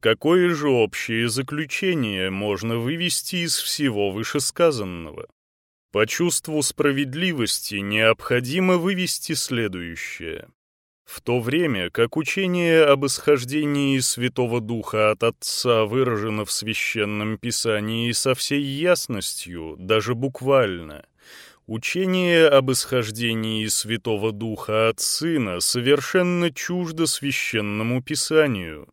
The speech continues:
не содержится в нём не только буквально, но и по духу, потому что не может быть выведено из Писания даже посредством правильных умозаключений,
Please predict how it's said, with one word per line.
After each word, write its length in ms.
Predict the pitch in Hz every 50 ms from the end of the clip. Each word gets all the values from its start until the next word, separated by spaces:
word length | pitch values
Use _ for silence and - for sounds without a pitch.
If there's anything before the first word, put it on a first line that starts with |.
| _ _
не 220 | - 101 104 113
содержится 880 | 107 - 123 123 117 131 165 180 170 147 160 165 - - - - - 123
в 140 | 113 95 95
нём 440 | 98 92 92 87 85 85 87 90 98
не 120 | 107 120
только 400 | 123 - 156 170 185 - - 180
буквально, 920 | 165 156 170 160 - 143 135 139 127 110 101 98 92 90 87 85 85 80 78 -
но 340 | 113 113 113 113 113 113
и 120 | 113 117 120
по 200 | - - 135 135
духу, 640 | 135 139 165 170 156 - - - 87 78 76 - - _ _ - - - - _ _ - 98
потому 340 | 92 - 107 107 113 127
что 220 | 120 - - - 135
не 160 | 135 143 156
может 400 | 160 170 180 180 160 160 180 156
быть 320 | 151 151 156 151 131 -
выведено 600 | 131 123 127 120 104 107 110 98 98 101 101 104
из 220 | 104 107 110 - -
Писания 840 | - - 127 120 - - 156 170 165 151 123 101 92 90 87 90 92
даже 460 | 90 92 101 110 135 151 139 160 175
посредством 840 | - - 160 156 - - 175 180 170 - - - 170 156 165 160 151
правильных 720 | 131 165 143 143 143 139 147 143 143 143 147 143 - -
умозаключений, 1120 | 147 143 143 139 127 135 135 - 143 139 135 127 - - 117 107 95 92 90 87 82 82